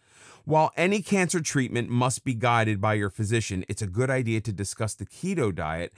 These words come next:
and what it can do to help the treatment of this disease.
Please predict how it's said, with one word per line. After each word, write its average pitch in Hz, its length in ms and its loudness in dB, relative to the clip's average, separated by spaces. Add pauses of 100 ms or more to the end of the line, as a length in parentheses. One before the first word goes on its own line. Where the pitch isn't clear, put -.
(200)
and 107 160 4
what 113 160 2
it 113 80 -4
can 110 160 2
do 104 160 2
to 104 140 -6
help 175 380 -2
the - 60 -12
treatment 101 400 -4
of 90 120 -4
this 95 160 -4
disease. 92 680 -2